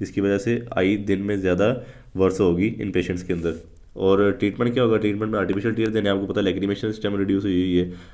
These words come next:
और साथ में tarsography कर देंगे। अगर ये हमारे दोस्त, आ, आईलिड है ना, तो उनको साइडों से सूचर कर देना है।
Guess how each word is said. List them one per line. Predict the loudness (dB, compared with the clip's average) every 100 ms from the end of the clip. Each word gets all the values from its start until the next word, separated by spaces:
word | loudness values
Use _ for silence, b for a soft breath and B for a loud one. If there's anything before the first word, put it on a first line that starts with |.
| B -10
और | -2
साथ | 0
में | 0
tarsography | 2 2 2 0 2
कर | 0
देंगे। | 2 2
अगर | 0 0
ये | 2 2
हमारे | 2 0 -2
दोस्त, | -2 -2 -6 -20 -20 -16
आ, | -4 -2
आईलिड | 2 2 2 0
है | -2
ना, | -4
तो | -6
उनको | -4
साइडों | -2 0 -2
से |
सूचर | -2 -4 -2
कर | -2
देना | -2 -6
है। | -6